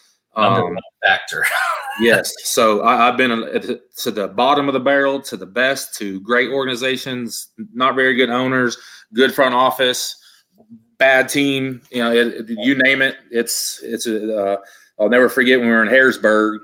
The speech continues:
Speaker 2: we were at the Ponderosa Resort was our housing,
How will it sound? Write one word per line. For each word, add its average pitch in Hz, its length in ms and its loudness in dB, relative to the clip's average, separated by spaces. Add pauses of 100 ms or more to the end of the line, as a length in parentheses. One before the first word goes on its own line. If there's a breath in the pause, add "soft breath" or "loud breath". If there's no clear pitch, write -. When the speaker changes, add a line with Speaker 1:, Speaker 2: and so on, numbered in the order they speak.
Speaker 2:
we 110 80 -4
were 107 100 0
at 110 140 0
the 95 340 -2
Ponderosa 120 600 -2
Resort 110 420 -2 (260)
was 101 180 -8
our 95 140 -2
housing, 95 440 -2